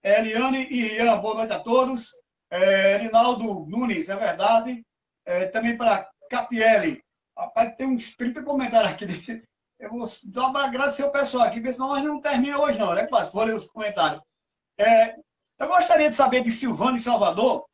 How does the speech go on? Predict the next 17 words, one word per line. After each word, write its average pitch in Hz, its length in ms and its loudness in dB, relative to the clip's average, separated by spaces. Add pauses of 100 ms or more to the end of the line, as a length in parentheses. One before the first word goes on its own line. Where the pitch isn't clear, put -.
(340)
né, 196 140 0
nesse 240 340 -2 (400)
seu 240 240 -4
primeiro 233 320 -2
mandato 208 440 2
aí, 196 340 -2 (300)
os - 80 -20
quatro 220 420 0
anos 208 140 -6
que - 40 -18
você 202 220 -6
teve 196 260 -6
à 180 120 0
frente 202 320 -6
aí 190 120 -2
como 185 200 -10
vereador 185 640 -4